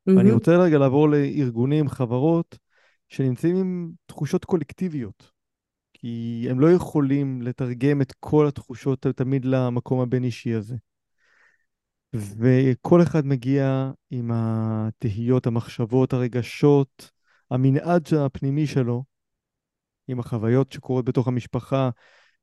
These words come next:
Speaker 2: ואיך, איך אפשר להצליח לתפקד בארגון? זאת אומרת, מה כדאי, לפני שאנחנו בכלל מדברים על,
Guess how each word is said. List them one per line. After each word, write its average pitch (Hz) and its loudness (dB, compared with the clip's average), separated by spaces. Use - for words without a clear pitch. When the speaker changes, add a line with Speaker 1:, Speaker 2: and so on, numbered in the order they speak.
Speaker 2:
ואיך, 123 2
איך 185 2
אפשר 180 0
להצליח 139 -2
לתפקד 147 -4
בארגון? 139 2
זאת - -2
אומרת, 127 -2
מה 170 2
כדאי, 143 0
לפני 127 -6
שאנחנו 151 -4
בכלל 123 -4
מדברים 123 -2
על, 143 0